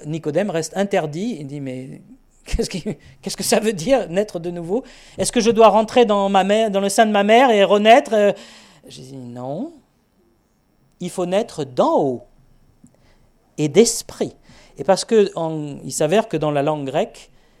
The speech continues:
naître de nouveau ou d'en haut, c'est la même chose. Il faut que ce soit Dieu qui te fasse renaître par l'esprit.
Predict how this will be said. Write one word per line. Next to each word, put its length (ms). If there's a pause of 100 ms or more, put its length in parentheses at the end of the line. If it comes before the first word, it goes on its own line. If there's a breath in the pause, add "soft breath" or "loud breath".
(120)
naître 360
de 180
nouveau 520
ou 100
d'en 260
haut, 160
c'est 180
la 80
même 160
chose. 380 (920 loud breath)
Il 140
faut 140
que 140
ce 120
soit 240
Dieu 300
qui 100
te 120
fasse 340
renaître 720 (640)
par 180
l'esprit. 560